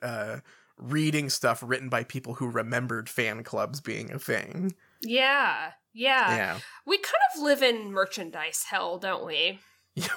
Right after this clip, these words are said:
Speaker 1: we sure fucking do,
Speaker 2: I, <laughs>
Speaker 1: huh?
Speaker 2: I know that seems like a, a funny observation, but I'm just thinking about, like, my Redwall fan club, and, and it is sort of like a monkey's paw. Growing up in the nineties, like,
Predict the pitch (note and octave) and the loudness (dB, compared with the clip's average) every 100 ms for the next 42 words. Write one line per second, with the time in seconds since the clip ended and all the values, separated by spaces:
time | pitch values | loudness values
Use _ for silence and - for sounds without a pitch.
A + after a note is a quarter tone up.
0 | - A#3 G#3+ - B3+ - - - A3 E3+ | 4 4 4 2 0 0 -2 0 -10 -10
1 | C3+ - - D5 A#4 A4+ - A#4+ - B4 | -6 2 6 6 6 4 4 8 10 10
2 | C#5+ D#5 C#5+ C5+ A4 G#4+ A4 G#4+ D#4 C#4+ | 8 8 6 4 -6 -2 -2 0 0 0
3 | D4 C#4 - D#4 F4 D4 C#4+ C4+ A#3+ A3+ | -2 -2 -2 -2 0 0 0 0 2 2
4 | A#3 A#3+ A3 A#3 A#3+ A#3+ F#4 - D4+ D4+ | 2 0 -2 -2 -2 -2 -4 -2 -2 -2
5 | B3+ G#3+ G3 G#3 A3+ A3 G#3+ F#3 F#3 F#3+ | -2 -2 -4 -2 -2 0 -4 -2 -2 -2
6 | A3+ A3+ A#3 A3+ A#3 - A#3 A3+ - G3+ | -2 -2 0 -2 -2 2 2 2 0 -2
7 | G3 G3 - - - A#3+ A3+ A#3 A#3 B3+ | -2 -12 -16 -10 4 6 8 6 4 2
8 | D#4+ C4 B3 A3 G3+ G#3+ A#3 G#3 - G#3 | 0 0 0 0 -2 -4 -4 -6 -2 4
9 | G3 G3 G3 - G#3 - F4 G4+ G4+ F4+ | 6 6 2 -6 -6 2 4 6 2 2
10 | C4+ A3 G#3+ A#3+ B3 A#3+ A#3 A3+ G#3 G3+ | -4 -2 -2 -2 -4 -8 -8 -4 -6 -6